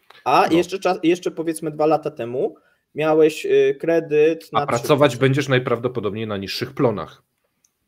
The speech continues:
Speaker 2: Więc tu też, y, no, wyższe kwoty. Chińczycy też te kombajny sprzedadzą,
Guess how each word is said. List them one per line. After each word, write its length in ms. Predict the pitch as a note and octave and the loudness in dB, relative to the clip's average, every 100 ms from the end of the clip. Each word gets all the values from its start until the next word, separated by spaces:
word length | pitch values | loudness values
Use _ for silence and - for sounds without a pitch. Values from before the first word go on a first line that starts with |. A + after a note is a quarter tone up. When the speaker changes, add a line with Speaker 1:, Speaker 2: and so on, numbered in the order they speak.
| _ | _
Speaker 2:
Więc 300 | - F#2+ - | -16 -16 -14
tu 320 | - G#2+ A2 A2 | -8 -4 -4 -6
też, 420 | - G#2 G#2 - | -2 -2 -2 -4
y, 600 | - G#2+ G#2 G#2 G#2+ G#2 C#2 D2 B1+ - _ _ D#2+ D#2 B1+ | -4 -4 -4 -2 -4 -6 -8 -14 -20 -20 _ _ _ -20 -20
no, 340 | A2 G#2 F#2+ G2 - | -14 -10 -10 -10 -14
wyższe 840 | G2 G2 C3+ C3+ - A#2+ A2 G#2+ G2+ | -10 -2 -2 -2 -4 -2 -2 -2 -6
kwoty. 600 | - G#2 - G2 G#2+ D3+ - _ | -6 -6 -6 -4 -4 -6 -10 _
Chińczycy 480 | C3 B2+ E3+ C#3 D#3 | -6 -2 -2 -4 0
też 280 | G#3 F#3 | 2 2
te 80 | - | 0
kombajny 480 | C3 A#2 G#2+ A2+ G#2+ | -2 -2 -2 -2 -4
sprzedadzą, 760 | - - - B2 A#2 G#2+ G#2 | -10 -10 -6 -2 -2 -4 -8